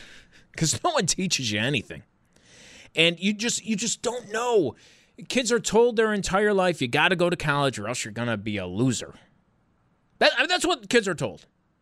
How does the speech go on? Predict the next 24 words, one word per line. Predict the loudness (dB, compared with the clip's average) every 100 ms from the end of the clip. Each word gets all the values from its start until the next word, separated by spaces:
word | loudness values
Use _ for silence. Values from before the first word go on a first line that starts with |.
| _ _ _ _ _ _ _ _ _
At | -4
least | 2
where | 4
I | 4
come | 2 -4 -8
from. | -14 -20 _ _ _ _ _ _ _
You | -8
know, | -4 -2
"College, | 2 2 4 2 2 -6 _ -20 _ -2
or |
else | 0 2
you're |
gonna | 0 0
end | 0
up | -2 2
doing | 0 2
something | -2 -2
stupid. | -2 2 2 2 0
You're | 0
not | 0
gonna | 0
make | 2 2
any | 2 0
money." | -2 0 0